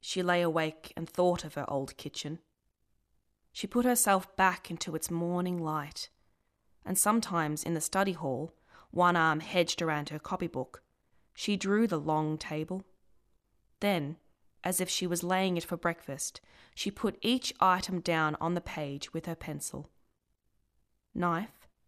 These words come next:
fork, knife, fork.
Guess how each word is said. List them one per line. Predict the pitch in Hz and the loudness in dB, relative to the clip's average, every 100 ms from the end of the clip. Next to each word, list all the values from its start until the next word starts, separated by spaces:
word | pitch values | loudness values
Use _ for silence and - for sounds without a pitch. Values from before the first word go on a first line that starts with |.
| _ | _
fork, | _ - 151 170 - - _ _ _ | _ -2 -2 -4 -10 -20 _ _ _
knife, | 160 151 139 196 - - _ _ | -6 -6 -6 -12 -18 -20 _ _
fork. | - 277 - - - | -2 0 0 -4 -20